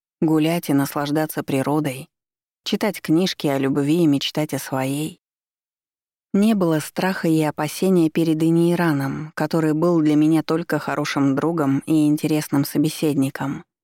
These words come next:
О том, кем на самом деле оказалась моя названная мама.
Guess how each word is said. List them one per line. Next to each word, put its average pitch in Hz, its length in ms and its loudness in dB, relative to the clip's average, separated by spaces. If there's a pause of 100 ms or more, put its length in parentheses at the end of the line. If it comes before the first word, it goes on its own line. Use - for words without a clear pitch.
(600)
О 175 100 -2
том, 202 340 2
кем 170 280 2
на 160 140 2
самом 160 420 2
деле 160 340 0
оказалась 147 600 -2
моя 143 260 0
названная 143 580 0
мама. 147 500 2